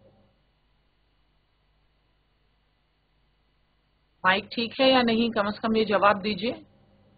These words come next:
नहीं ठीक है।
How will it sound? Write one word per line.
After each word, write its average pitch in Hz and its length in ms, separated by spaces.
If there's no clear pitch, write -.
नहीं 180 220
ठीक 147 300
है। 110 180